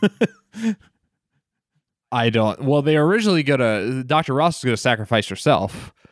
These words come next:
Speaker 2: because, uh, she was gonna, like, channel her spirits, like, through
Speaker 1: Oh.
Speaker 2: into the big ghosty boy,
Speaker 1: And
Speaker 2: and
Speaker 1: she
Speaker 2: it was
Speaker 1: passes
Speaker 2: that
Speaker 1: it to him, and that's why they're holding hands.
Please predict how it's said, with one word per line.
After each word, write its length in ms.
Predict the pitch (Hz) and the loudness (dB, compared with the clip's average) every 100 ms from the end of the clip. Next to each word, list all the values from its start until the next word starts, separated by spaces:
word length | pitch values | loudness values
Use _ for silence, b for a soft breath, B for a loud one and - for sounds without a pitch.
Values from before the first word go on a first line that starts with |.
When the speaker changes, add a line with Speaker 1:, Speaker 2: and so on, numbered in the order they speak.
| b b b _ _ _ | b b b _ _ _
Speaker 2:
because, 760 | 151 156 135 127 113 - - - - | 0 2 2 2 0 -4 -12 -14 -2
uh, 720 | 120 110 104 101 95 92 87 - | 2 4 4 2 2 0 -2 -6
she 180 | - 131 | -4 0
was 120 | 123 | 0
gonna, 140 | 120 117 | 2 2
like, 240 | 113 - | 0 -2
channel 460 | - - 123 127 117 | -4 0 2 2 0
her 160 | 113 117 | -2 -4
spirits, 720 | - - 120 117 101 - - | -4 -2 2 2 -2 -6 -6
like, 280 | 107 107 - | -2 -2 -2
through 960 | - - - 120 135 127 127 120 117 120 | -16 -20 -6 0 2 4 4 2 0 0
Speaker 1:
Oh. 480 | 147 151 156 151 | 2 4 4 4
Speaker 2:
into 500 | 143 131 127 110 101 113 | 2 2 2 2 -2 -2
the 120 | 117 | -2
big 420 | 107 120 107 - _ _ _ - | 2 0 0 -8 _ _ _ 0
ghosty 440 | 123 127 - 127 | 2 2 2 2
boy, 260 | 113 113 107 | 4 4 4
Speaker 1:
And 80 | 104 | 4
Speaker 2:
and 100 | 120 | 2
Speaker 1:
she 240 | - 147 143 | 2 2 2
Speaker 2:
it 40 | |
was 80 | - | 2
Speaker 1:
passes 360 | 135 127 120 120 | 2 2 2 2
Speaker 2:
that 80 | |
Speaker 1:
it 60 | 117 | -2
to 80 | 113 | 0
him, 160 | 123 117 | 0 0
and 60 | |
that's 140 | 113 120 | 0 -2
why 80 | 107 | -4
they're 120 | 101 | -4
holding 300 | 107 101 101 | -4 -6 -8
hands. 600 | 98 95 92 90 90 | -10 -12 -14 -16 -18